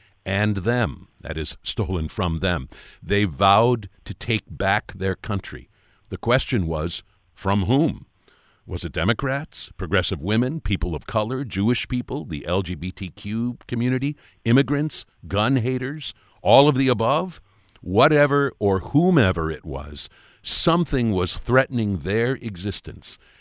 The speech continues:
and Donald J. Trump was the only person they felt could act in their best interests.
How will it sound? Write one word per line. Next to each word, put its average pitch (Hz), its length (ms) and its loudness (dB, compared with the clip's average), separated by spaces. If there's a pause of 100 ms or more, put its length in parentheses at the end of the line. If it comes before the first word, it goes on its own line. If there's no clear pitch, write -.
(140)
and 85 240 -4
Donald 113 360 0
J. 107 200 -2
Trump 90 480 -4
was 85 200 -8
the 87 180 -8
only 110 280 0
person 95 420 -4
they 92 160 -4
felt 73 400 -6 (340)
could - 200 -8
act 87 360 -4
in 76 180 -8
their 87 240 -4
best 78 480 -8
interests. - 580 -10